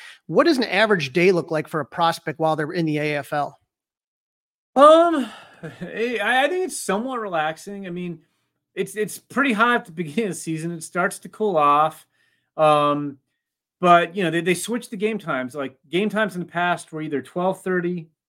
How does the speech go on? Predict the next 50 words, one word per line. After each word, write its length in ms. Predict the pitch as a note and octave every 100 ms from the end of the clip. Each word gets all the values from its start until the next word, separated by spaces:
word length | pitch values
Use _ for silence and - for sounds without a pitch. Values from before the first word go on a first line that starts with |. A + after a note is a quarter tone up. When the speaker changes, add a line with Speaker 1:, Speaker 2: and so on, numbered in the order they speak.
| _
Speaker 2:
or 80 | C3
six 360 | B2 - C4 -
thirty. 500 | C#3+ B2 A#2+ B2 - _ _ _ _
And 80 | F3+
then 140 | A#3+
I 60 | B3+
guess 260 | A#3+ A#3
the 100 | -
big 220 | F3+ G3 F#3+
league 140 | G3+
clubs 580 | - F#3 F3+ E3+ D#3 - _ _ _ -
in 80 | D#3+
general 300 | F3 F#3 F3+
were 60 |
like, 260 | F3 F3 F3
"You 60 |
know 100 | A3+
what? 220 | A#3 A#3+ A#3
That's 160 | B3+
a 20 |
pretty 240 | A#3+ C4 C#4
quick 240 | C4+ B3+
turnaround." 720 | - A3+ G#3+ D#3+ D3+ D#3 D#3+
You 60 | E3
know, 40 |
if 120 | D#3 D3+
you're 80 |
getting 180 | C#3 F3
out 140 | F3 E3
of 60 |
the 60 | D3
ballpark, 520 | D3+ - D#3 D3+ D3
or, 160 | E3+ -
you 120 | G3
know, 60 | D#3+
especially 380 | D3+ G3+ - E3
if 140 | -
you're 160 | D3 D3+
on 120 | D3
the 60 |
road 220 | C#3 C#3+ D3
and 100 | C#3+
you 60 |
have 80 | C#3
to 60 | A#2+
drive 260 | C3 C3
back 220 | C3+ B2+
to 80 | -
your 80 | C#3
place. 440 | - B2 A#2+ A#2